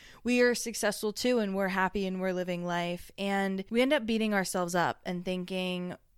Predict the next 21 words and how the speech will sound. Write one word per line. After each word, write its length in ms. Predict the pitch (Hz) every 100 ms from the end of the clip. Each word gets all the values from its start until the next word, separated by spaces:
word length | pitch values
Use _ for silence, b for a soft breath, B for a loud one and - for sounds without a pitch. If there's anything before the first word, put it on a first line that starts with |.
| _
"Well, 280 | 185 196 190
I 180 | - 196
should 300 | 185 220 202
be 140 | 190 190
happier, 640 | 180 170 - 165 175 180
or 200 | - 185
I 80 | 185
shouldn't 380 | 175 - 196 190
have 200 | 185 180
hard 320 | 175 175 175
times, 480 | - 175 165 175 185
or 280 | 180 185 175
this 340 | 165 185 196
person 340 | - 226 220 196
on 140 | 180
Instagram 640 | - 180 - 202 185 170
doesn't, 480 | 175 170 170 185 -
so 320 | - 196 180
why 440 | 175 165 175 185 185
am 220 | 180 165
I? 460 | 180 214 180 190